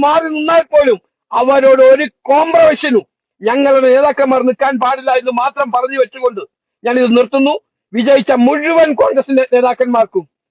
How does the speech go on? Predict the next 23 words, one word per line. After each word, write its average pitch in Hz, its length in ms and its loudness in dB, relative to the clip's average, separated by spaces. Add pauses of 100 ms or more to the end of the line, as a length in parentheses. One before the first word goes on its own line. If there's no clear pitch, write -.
(220)
കോൺഗ്രസിന്റെ 254 520 0
മെമ്പർമാർക്കും 262 600 0 (280)
ഹൃദയാഭിവാദികൾ 254 840 0
നേരുന്നതോടൊപ്പം 262 760 0
തന്നെ 294 180 0 (480)
കോൺഗ്രസിനെ 269 520 0
അല്ലെങ്കിൽ 262 300 0
യു 269 60 0 (100)
ഡി 302 120 0
എഫ് 240 160 -4
മുന്നിയെ 262 300 0 (380)
ഹൃദയത്തോട് 277 580 0
ചേർത്ത് 277 340 2
വെച്ച 233 160 0 (460)
കേരളത്തിലെ 254 420 0 (100)
നല്ലവരായ 277 520 2 (160)
മതനിരപേക്ഷത 285 840 0
ഉയർത്തിപ്പിടിക്കുന്ന 285 760 -6 (380)
മതനിരപേക്ഷതയോടുകൂടി 285 1300 0
നമുക്ക് 269 260 -6
മുന്നോട്ട് 285 320 -6 (120)
പോകണമെന്ന് 285 540 0 (300)
ചിന്തിച്ച 285 360 -2